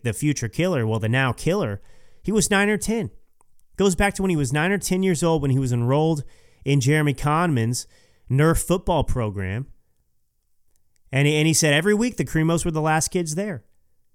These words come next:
And they'd have to call the parents to pick them up. They forgot the kids. They were late to pick them up every time.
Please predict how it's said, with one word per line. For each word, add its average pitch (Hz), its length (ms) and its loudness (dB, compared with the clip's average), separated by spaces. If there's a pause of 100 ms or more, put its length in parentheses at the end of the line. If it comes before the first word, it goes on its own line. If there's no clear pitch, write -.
(220)
And 139 280 2
they'd 160 160 4
have 170 140 2
to 139 80 0
call 170 600 0
the 175 140 -6
parents 190 500 -4
to 120 100 -6
pick 127 240 -2
them 165 140 -6
up. 208 280 -8 (220)
They 151 100 2
forgot 175 420 2
the 180 60 -2
kids. 175 360 -2
They 147 60 2
were 139 120 0
late 165 220 0
to 190 60 -4
pick - 240 -2
them 196 120 -4
up 185 160 -6
every 175 260 -6
time. 165 440 -4